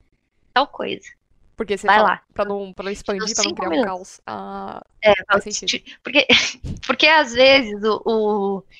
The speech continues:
Speaker 1: o Scrum Master e o P O criam toda uma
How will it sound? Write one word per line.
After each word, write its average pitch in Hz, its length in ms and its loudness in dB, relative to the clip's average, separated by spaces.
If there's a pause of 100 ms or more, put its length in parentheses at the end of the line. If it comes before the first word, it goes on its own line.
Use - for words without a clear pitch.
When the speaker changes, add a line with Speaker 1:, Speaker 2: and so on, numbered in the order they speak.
(420)
Speaker 1:
o 202 80 -6
Scrum 214 280 2
Master 214 440 2
e - 20 -6
o 208 60 -8
P 214 220 -6
O 226 180 0
criam 220 300 -8
toda 262 640 6
uma 220 380 0